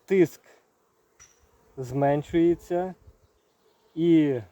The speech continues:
оті повітряні мішки у бджоломатки, відкривається для них шлях,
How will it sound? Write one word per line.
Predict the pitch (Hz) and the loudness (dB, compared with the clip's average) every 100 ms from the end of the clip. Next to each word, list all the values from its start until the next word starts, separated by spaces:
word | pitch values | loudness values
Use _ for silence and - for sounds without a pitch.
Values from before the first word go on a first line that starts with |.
| _ | _
оті | 139 - 185 165 | -12 -10 -6 -6
повітряні | - 147 156 160 151 147 143 | -2 -2 0 0 -2 -4 -4
мішки | 139 143 - - - 233 233 - _ _ _ | -4 -6 -8 -18 -14 -12 -12 -16 _ _ _
у | 127 | -16
бджоломатки, | 131 127 156 151 143 135 117 _ - 92 _ _ _ _ _ _ _ _ _ _ - | -8 0 2 2 0 -2 -4 _ -20 -20 _ _ _ _ _ _ _ _ _ _ -12
відкривається | 139 - 156 156 175 170 156 - | -12 -6 -2 2 4 2 0 -4
для | 139 143 156 | -8 -4 -2
них | 160 135 | -2 -6
шлях, | - 151 185 | -8 -4 -2